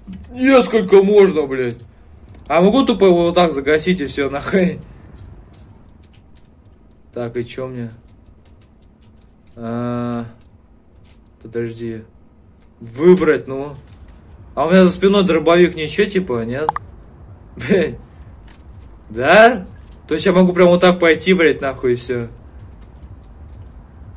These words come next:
А это что? Взрывчатка? Погодите.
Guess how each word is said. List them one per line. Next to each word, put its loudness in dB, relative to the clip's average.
А -6
это -4
что? -10
Взрывчатка? -2
Погодите. -2